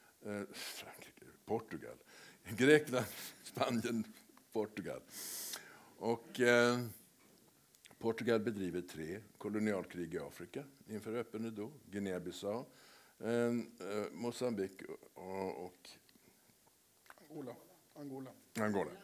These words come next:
Speaker 1: Södra Afrika behärskas av apartheid. I T V kan vi dagligen se Vietnamkriget.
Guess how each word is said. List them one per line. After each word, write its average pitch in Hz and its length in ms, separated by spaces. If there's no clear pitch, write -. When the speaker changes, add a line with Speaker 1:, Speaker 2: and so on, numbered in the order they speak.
Speaker 1:
Södra 139 400
Afrika 113 300
behärskas 92 520
av 82 120
apartheid. - 500
I 110 140
T 113 400
V 147 160
kan 120 260
vi 120 60
dagligen 101 520
se 80 360
Vietnamkriget. 98 1080